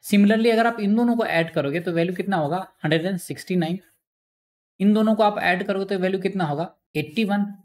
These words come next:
इसका स्क्वायर रूट थर्टीन है और इसका स्क्वायर रूट नाइन है। दोनों के बीच में डिफरेंस कितना है? फ़ोर का। तो आपको क्लू मिल गया करना क्या है। इस दोनों को आप ऐड करो तो ये वैल्यू कितना आएगा?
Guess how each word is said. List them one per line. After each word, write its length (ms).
इसका 240
स्क्वायर 280
रूट 280
थर्टीन 380
है 140
और 100
इसका 220
स्क्वायर 300
रूट 140
नाइन 320
है। 280
दोनों 220
के 80
बीच 200
में 120
डिफरेंस 320
कितना 240
है? 140
फ़ोर 200
का। 200
तो 40
आपको 240
क्लू 240
मिल 160
गया 240
करना 260
क्या 180
है। 200
इस 80
दोनों 240
को 80
आप 200
ऐड 240
करो 240
तो 60
ये 80
वैल्यू 200
कितना 280
आएगा? 240